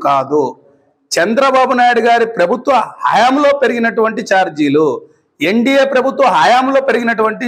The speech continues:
ఛార్జీలు. కానీ ఈ ఛార్జీలు పెంచాలని నిర్ణయించుకున్నటువంటి వ్యక్తి, సిఫార్సు చేసినటువంటి వ్యక్తి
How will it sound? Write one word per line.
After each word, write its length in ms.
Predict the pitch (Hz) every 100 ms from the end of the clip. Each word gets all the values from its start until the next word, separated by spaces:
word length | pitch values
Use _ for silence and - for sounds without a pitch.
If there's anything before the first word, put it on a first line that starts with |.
| -
ఛార్జీలు. 540 | 185 180 151 156 165 143 - - - - 208
కానీ 240 | 254 294 254
ఈ 40 | 247 -
ఛార్జీలు 540 | 185 247 208 294 285 285 -
పెంచాలని 640 | 180 226 262 262 247 240 233
నిర్ణయించుకున్నటువంటి 1080 | 220 233 240 240 - 233 226 220 220 220 220 156
వ్యక్తి, 380 | 175 - - 330 - - _ - -
సిఫార్సు 480 | 175 226 262 254 262
చేసినటువంటి 560 | 254 233 214 214 185 175
వ్యక్తి 300 | 170 - 285